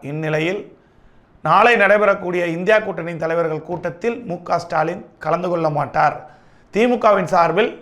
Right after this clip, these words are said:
டி ஆர் பாலு அவர்கள் பங்கேற்பார் என்று திமுக தலைமை அறிவித்துள்ளது. இது பல்வேறு சந்தேகங்களை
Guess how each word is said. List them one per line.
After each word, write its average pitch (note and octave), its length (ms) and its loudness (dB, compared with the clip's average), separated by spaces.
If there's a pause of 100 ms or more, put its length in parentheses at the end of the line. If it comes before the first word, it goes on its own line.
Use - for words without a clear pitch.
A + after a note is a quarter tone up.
(260)
டி G#3 80 0 (100)
ஆர் A3 180 8
பாலு G3 260 8
அவர்கள் E3+ 300 2 (140)
பங்கேற்பார் E3+ 640 0
என்று D3 220 -2 (400)
திமுக F3+ 400 0
தலைமை D#3 240 0 (120)
அறிவித்துள்ளது. D3+ 560 -2 (460)
இது G3 180 4 (140)
பல்வேறு A3 440 8 (120)
சந்தேகங்களை G#3+ 600 4